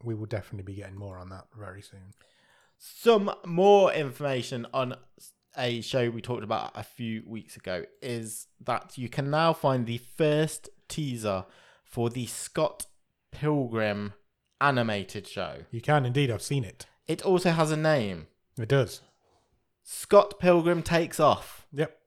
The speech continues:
Speaker 1: <laughs> It's not as catchy as Scott Pilgrim versus the World, I don't think, but
Speaker 2: Arrives on Netflix on November the seventeenth. I,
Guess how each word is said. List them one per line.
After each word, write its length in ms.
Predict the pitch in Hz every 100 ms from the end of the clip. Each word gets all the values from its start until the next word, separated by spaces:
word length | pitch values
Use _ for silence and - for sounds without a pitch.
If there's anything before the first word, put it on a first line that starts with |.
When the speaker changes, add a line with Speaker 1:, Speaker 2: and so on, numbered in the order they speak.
| _ _ - 123
Speaker 1:
<laughs> 80 | 190 - - _ _ _ _ _ _ _ _ _ _ _ _ _ _ _ _
It's 120 | _ -
not 120 | 135
as 80 | -
catchy 300 | 123 - 113
as 60 |
Scott 200 | - 110
Pilgrim 320 | - 113 110 107
versus 360 | 107 - 127
the 60 | 113
World, 320 | 113 139 156
I 40 |
don't 240 | 135 143 135
think, 260 | 175 185 -
but 200 | - 104 - _ _ _ _ _ _ - _
Speaker 2:
Arrives 800 | 147 135 151 131 107 101 - - _ _ -
on 140 | 131
Netflix 480 | 120 - - - - _ -
on 180 | 107
November 580 | 107 107 101 113 117 110
the 140 | 104 104
seventeenth. 920 | - - 127 110 113 104 - 110 92 _ _ _ _ _ _ _ _ _ _ _ _ _ _ _ 196 - _ _ _ _ _ _ -
I, 440 | 160 175 180 175